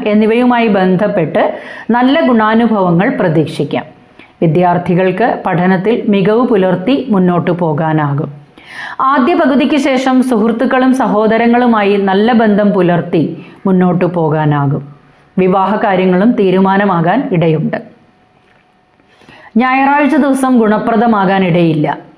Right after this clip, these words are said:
ഉദരസംബന്ധമായ ക്ലേശങ്ങൾക്ക് സാധ്യതയുണ്ട്. മാനസിക പ്രയാസങ്ങളും രോഗങ്ങളും ഉണ്ടാകാനിടയുണ്ട്. ചികിത്സകളും ആവശ്യമായി വന്നേക്കാം.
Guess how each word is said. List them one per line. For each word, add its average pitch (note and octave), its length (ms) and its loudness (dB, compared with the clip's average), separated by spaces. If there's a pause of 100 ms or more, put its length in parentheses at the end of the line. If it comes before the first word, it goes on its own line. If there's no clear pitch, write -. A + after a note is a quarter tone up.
(440)
ഉദരസംബന്ധമായ G3+ 1080 0
ക്ലേശങ്ങൾക്ക് F#3 760 0
സാധ്യതയുണ്ട്. D#3+ 920 -2 (560)
മാനസിക C#4 500 0
പ്രയാസങ്ങളും A3+ 1000 0
രോഗങ്ങളും G#3+ 840 0
ഉണ്ടാകാനിടയുണ്ട്. E3+ 1080 0 (520)
ചികിത്സകളും G#3+ 720 2
ആവശ്യമായി F3+ 800 0
വന്നേക്കാം. D3+ 540 -2